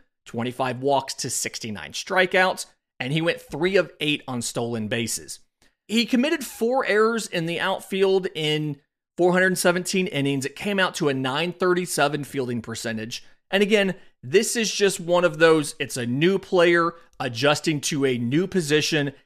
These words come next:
at the major league level. We'll see him spend a lot of time at catcher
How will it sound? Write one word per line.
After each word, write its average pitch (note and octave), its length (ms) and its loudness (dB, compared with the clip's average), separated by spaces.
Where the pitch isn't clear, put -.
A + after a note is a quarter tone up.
at D3+ 240 0
the D3+ 120 2
major C3+ 400 -2
league A#2+ 280 -4
level. A2 440 -8
We'll C#3+ 160 -4
see F3 260 0
him E3 200 0
spend E3 220 0
a D3+ 40 0
lot C#3 220 0
of D3 80 -2
time C#3 240 -4
at - 160 -10
catcher F3+ 500 2